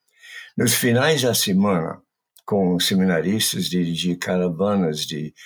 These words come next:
evangelização nas cidades próximas. O Brasil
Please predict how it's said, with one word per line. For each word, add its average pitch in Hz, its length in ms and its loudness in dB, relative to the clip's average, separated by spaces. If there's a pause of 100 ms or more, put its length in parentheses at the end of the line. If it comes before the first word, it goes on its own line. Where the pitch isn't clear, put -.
(200)
evangelização 120 1000 0
nas 82 180 -2
cidades 90 600 -2
próximas. - 720 -4 (580)
O 120 100 0
Brasil 104 480 2